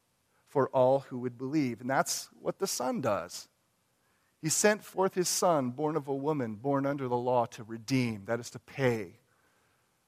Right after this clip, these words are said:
to satisfy the debt that all of us incurred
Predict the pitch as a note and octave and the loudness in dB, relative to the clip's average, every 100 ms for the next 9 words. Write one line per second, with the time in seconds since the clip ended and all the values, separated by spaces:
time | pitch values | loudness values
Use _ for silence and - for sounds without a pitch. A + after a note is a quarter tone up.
0 | _ _ _ B2+ - D3+ D3+ C#3+ - B2 | _ _ _ -4 8 10 10 6 -4 -2
1 | F#2 - - A#2 _ _ _ _ _ _ | -2 -4 -14 -20 _ _ _ _ _ _
2 | _ _ B2+ A#2 D3+ D3+ - C3+ C#3+ C3+ | _ _ -8 4 6 6 4 2 4 4
3 | C#3 - A#2+ - D3+ A#2+ G2+ | 2 -2 -8 -6 -2 -2 -2